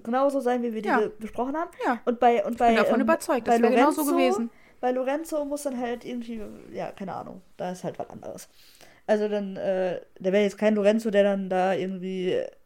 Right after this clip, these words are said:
Speaker 1: Autor oder Journalist ist. Das
Speaker 2: Nee.
Speaker 1: passt nicht. Aber ich finde, Lorenzo passt trotzdem zu dem als Name, wenn der Italiener wäre.
Speaker 2: Ja, aber dann müsste der ganze Background anders sein.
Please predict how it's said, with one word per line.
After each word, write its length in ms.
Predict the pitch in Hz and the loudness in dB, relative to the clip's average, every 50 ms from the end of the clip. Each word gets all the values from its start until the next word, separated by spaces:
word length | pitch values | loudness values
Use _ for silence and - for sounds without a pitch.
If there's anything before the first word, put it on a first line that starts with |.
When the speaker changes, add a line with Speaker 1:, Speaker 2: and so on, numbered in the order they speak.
| _ - - - - - _ _ _ _ _ _ _ - - | _ -20 -20 -20 -20 -20 _ _ _ _ _ _ _ -6 0
Speaker 1:
Autor 420 | - 190 180 180 175 143 123 - | 2 2 2 2 0 -2 -2 -2
oder 160 | - 170 170 | -2 -2 -2
Journalist 460 | 175 180 175 165 170 180 175 - - - | -2 -2 -2 -2 -2 -4 -6 -8 -10 -12
ist. 220 | - - - - | -12 -12 -12 -14
Das 80 | 170 - _ _ - - | -16 -16 _ _ -16 -10
Speaker 2:
Nee. 100 | 220 202 | -8 -6
Speaker 1:
passt 200 | 180 - - - | -6 -6 -6 -6
nicht. 160 | - - - - - - - - - - - - | -6 -6 -6 -8 -20 -20 -20 -20 -20 -18 -6 0
Aber 220 | 202 247 269 269 | 4 4 4 4
ich 80 | 277 277 | 2 0
finde, 160 | - 240 240 | -2 -2 -2
Lorenzo 360 | 220 208 208 202 196 196 - | 0 0 0 0 0 -2 -4
passt 200 | 180 - 175 - - | -8 -10 -10 -12 -12
trotzdem 280 | - 147 - 160 - | -14 -16 -16 -16 -16
zu 80 | - 165 | -14 -12
dem 180 | 160 165 175 175 _ - | -10 -10 -10 -12 _ -14
als 180 | - 175 170 - | -14 -14 -14 -12
Name, 280 | - 165 170 165 165 175 _ - - - - _ _ _ _ _ - | -12 -12 -10 -10 -12 -12 _ -18 -20 -20 -20 _ _ _ _ _ -6
wenn 140 | 190 185 175 | -4 -2 0
der 100 | 175 170 | -2 -2
Italiener 400 | - - 190 165 165 175 180 175 | -2 -4 -6 -6 -6 -6 -8 -8
wäre. 160 | 175 185 190 - - - _ _ _ _ _ _ _ - | -8 -10 -12 -14 -20 -20 _ _ _ _ _ _ _ -12
Speaker 2:
Ja, 340 | 202 196 190 185 185 185 | -10 -10 -8 -6 -6 -8
aber 120 | 185 185 185 | -8 -8 -8
dann 120 | 190 190 | -8 -8
müsste 200 | 190 190 - 190 | -10 -10 -12 -12
der 120 | 180 180 175 | -12 -12 -10
ganze 260 | 185 185 180 - - | -12 -12 -14 -14 -16
Background 440 | - 175 - - - 185 185 196 190 | -16 -16 -16 -14 -14 -14 -14 -14 -16
anders 320 | 190 196 190 196 190 - | -16 -14 -14 -16 -16 -16
sein. 220 | - 202 202 208 | -14 -14 -14 -14